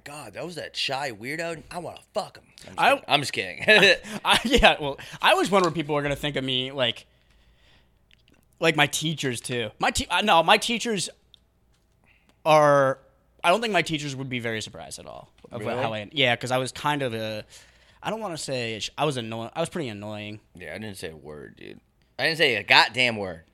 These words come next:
Speaker 2: I was
Speaker 1: I
Speaker 2: a,
Speaker 1: don't know,
Speaker 2: I was
Speaker 1: man.
Speaker 2: a lost boy, just trying to find my way in life, you know?
Speaker 1: I bet you people from my high school are like, "Wow, this fucking loser is trying to make it big on a podcast. What a loser."
Speaker 2: Oh, I
Speaker 1: I don't
Speaker 2: know people are
Speaker 1: I,
Speaker 2: saying that about
Speaker 1: "Hey,
Speaker 2: me.
Speaker 1: buddy, I'm doing it for the love of the game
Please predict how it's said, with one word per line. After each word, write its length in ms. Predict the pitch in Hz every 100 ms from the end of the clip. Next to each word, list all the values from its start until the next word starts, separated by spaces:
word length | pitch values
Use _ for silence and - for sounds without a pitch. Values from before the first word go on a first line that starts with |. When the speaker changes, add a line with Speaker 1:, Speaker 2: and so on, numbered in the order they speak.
| _ _ _ _ _ _ _ _
Speaker 2:
I 60 | 123
was 80 |
Speaker 1:
I 20 | 151
Speaker 2:
a, 20 |
Speaker 1:
don't 100 | 202
know, 80 | 190
Speaker 2:
I 40 |
was 80 | 143
Speaker 1:
man. 100 | 127
Speaker 2:
a 40 |
lost 260 | 113 113 -
boy, 280 | 113 107 110 -
just 160 | 120
trying 140 | 123 110
to 40 |
find 220 | 104 107 107
my 120 | 107
way 220 | 110 110
in 100 | 107
life, 280 | 107 107 117
you 60 | 117
know? 200 | 113 123 _ _ _
Speaker 1:
I 120 | - 156
bet 140 | 220
you 80 | 170
people 200 | 180 151
from 100 | 147
my 80 | 127
high 100 | 135
school 200 | 131 131
are 20 |
like, 180 | 117 104
"Wow, 220 | 113 110
this 180 | 101 101
fucking 380 | 120 113 104 95
loser 360 | 98 98 107
is 100 | 98
trying 220 | - 98 87
to 60 |
make 220 | 85 90
it 80 | 82
big 200 | 92 95
on 80 | 85
a 40 |
podcast. 420 | 73 98 95 101 92
What 120 | 101
a 20 |
loser." 520 | 85 87 98 98 95 180
Speaker 2:
Oh, 100 | 156
I 120 | 151
Speaker 1:
I 40 |
don't 180 | 226 180
Speaker 2:
know 220 | 170 147
people 240 | 139 131 120
are 60 |
Speaker 1:
I, 60 | 104
Speaker 2:
saying 260 | 117 110
that 160 | 110 107
about 120 | 104
Speaker 1:
"Hey, 120 | 254
Speaker 2:
me. 20 | 233
Speaker 1:
buddy, 220 | 226 196
I'm 80 | 185
doing 220 | 269 254
it 100 | 190
for 80 | 196
the 60 |
love 180 | 165 180
of 60 | -
the 60 |
game 280 | - 139 143